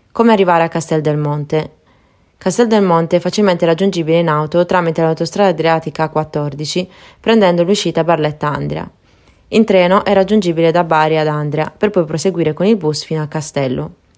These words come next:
A quarantacinque chilometri si trova anche l'aeroporto di Bari, che consente il raggiungimento del castello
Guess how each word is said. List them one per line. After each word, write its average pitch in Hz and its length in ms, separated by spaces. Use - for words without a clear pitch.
A 175 100
quarantacinque 196 560
chilometri 170 540
si 185 100
trova 175 200
anche 165 180
l'aeroporto 170 480
di 147 100
Bari, 147 480
che 180 100
consente 180 400
il 160 60
raggiungimento 165 520
del 151 140
castello 160 600